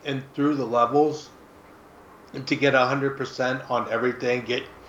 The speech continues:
all the little challenges done and all the mini kits and everything, really is super fun. And, like, you find that you respect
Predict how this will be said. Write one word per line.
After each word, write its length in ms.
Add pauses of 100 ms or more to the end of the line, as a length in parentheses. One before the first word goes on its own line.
(420)
all 240
the 320
little 340
challenges 720
done 440
and 100
all 180
the 100
mini 320 (140)
kits 220
and 80
everything, 500 (1160)
really 420
is 220
super 320
fun. 380 (100)
And, 160
like, 260
you 80
find 600 (720)
that 240
you 100
respect 680